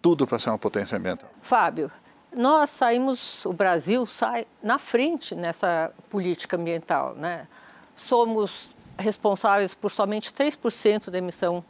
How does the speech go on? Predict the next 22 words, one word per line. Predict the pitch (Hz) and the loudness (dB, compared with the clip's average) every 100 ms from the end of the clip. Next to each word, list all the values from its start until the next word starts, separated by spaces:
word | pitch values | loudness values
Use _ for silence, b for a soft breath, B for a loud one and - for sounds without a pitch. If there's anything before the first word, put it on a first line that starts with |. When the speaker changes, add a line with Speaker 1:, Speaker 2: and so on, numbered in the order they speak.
| _ | _
Speaker 2:
de | - | -8
carbono, | - 180 160 170 180 | -2 -2 0 0 0
de | 160 | -2
gases, | 160 135 139 147 - - - B B B B B - | -2 -2 -2 -10 -14 -16 -20 B B B B B -4
ah, | 151 143 135 143 143 | -4 -4 -4 -4 -6
ah, | - | -8
efeito | - 165 - | -6 -6 -4
estufa. | - - 233 247 - 247 B B B B - | -6 -2 0 0 0 -2 B B B B -8
Ah, | - - | -6 -4
o | |
Bra-, | 202 214 - | 0 2 2
os | 208 196 196 | 2 2 2
Estados | - 214 196 | 0 0 2
Unidos, | 208 240 - | 2 0 2
por | 240 | 4
exemplo, | 220 - 226 254 | 4 4 0 0
é | |
responsável | 233 233 247 240 240 | 0 0 0 0 -2
por | - | -2
cinquenta | - 277 - 285 320 - | 2 2 4 4 4 0
por | - 196 | -4 -4
cento. | - - - - | -4 -4 -6 -18